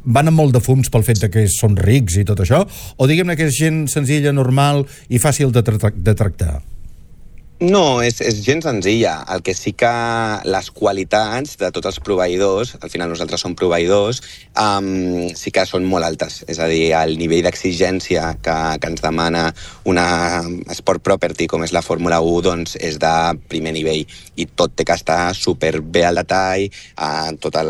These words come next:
Speaker 2: les qualitats són super premium i sí que l'error es paga molt car.
Speaker 1: Clar, si estàs acostumat a tri-, a, a treballar amb aquests, eh, esdeveniments d'alt nivell com la Fórmula un o Moto G P, el teu somni proper quin seria?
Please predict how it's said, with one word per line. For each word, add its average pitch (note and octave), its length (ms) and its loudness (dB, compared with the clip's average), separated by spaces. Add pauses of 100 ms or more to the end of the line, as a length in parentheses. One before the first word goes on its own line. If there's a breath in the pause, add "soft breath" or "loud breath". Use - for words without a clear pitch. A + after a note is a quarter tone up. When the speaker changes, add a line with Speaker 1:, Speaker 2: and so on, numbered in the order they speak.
Speaker 2:
les E2 240 -4
qualitats D#2+ 560 -2
són D#2+ 480 -6
super D#2+ 400 -2
premium F#2 540 0 (340 loud breath)
i E2 160 -2
sí D#2+ 160 -4
que D#2+ 160 4 (300)
l'error F2 720 0
es E2+ 100 -10
paga E2+ 240 -4
molt D#2 180 -10
car. D#2 140 -2 (840 loud breath)
Speaker 1:
Clar, C#3 160 2
si C#3 160 2
estàs E3 240 2
acostumat F#3+ 480 0
a C3+ 80 0
tri-, C3 160 2
a, B2 220 -2 (180)
a A#2 100 0
treballar A2 300 4
amb C3+ 140 2
aquests, A2 400 0 (100)
eh, A#2 300 2 (100)
esdeveniments A2+ 920 2
d'alt A2 260 4
nivell A#2+ 380 6
com G#2+ 260 2
la G2+ 80 4
Fórmula A2+ 400 4
un C3 220 4 (100)
o F#2+ 160 0
Moto B2 240 4
G A#2 160 4
P, A2 140 4 (720 loud breath)
el C3+ 180 4
teu E3 160 2
somni F#3 480 2
proper D#3 320 2
quin E3 160 0
seria? D#3 380 2